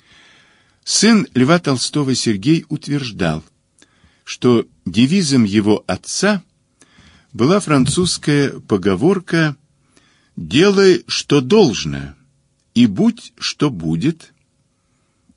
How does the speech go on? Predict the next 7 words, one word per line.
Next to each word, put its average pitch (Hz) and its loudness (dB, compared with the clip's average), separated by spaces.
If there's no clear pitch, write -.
Он 110 0
всегда 104 -2
считал, 80 -6
что - -2
долг 180 0
выше 143 -2
всего, 76 -8